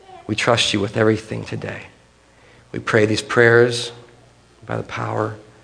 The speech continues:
in the name of our Savior Jesus.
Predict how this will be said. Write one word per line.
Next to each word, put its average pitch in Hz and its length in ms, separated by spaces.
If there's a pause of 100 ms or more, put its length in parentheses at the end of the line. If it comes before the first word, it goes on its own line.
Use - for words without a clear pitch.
(500)
in 104 80
the 98 100
name 104 200
of 107 100
our 107 140
Savior 107 480
Jesus. 110 600